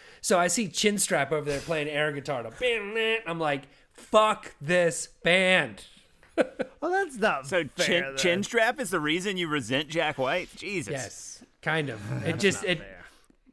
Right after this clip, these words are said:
Speaker 1: my introduction to the White Stripes was just, it was an ugly one. So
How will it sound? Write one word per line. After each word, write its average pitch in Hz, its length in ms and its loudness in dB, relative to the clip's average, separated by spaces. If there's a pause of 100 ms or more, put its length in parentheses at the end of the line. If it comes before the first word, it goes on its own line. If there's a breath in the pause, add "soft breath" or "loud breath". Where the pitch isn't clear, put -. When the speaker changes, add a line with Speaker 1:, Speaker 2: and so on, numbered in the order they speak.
(140)
Speaker 1:
my 180 180 2
introduction 180 800 2
to 143 100 -8
the 135 120 -4
White 131 240 -4
Stripes 120 400 -8
was 113 180 -12
just, 120 300 -12
it 127 200 -12
was 117 140 -14
an 123 80 -12
ugly 117 300 -12
one. 90 220 -14
So 92 300 -14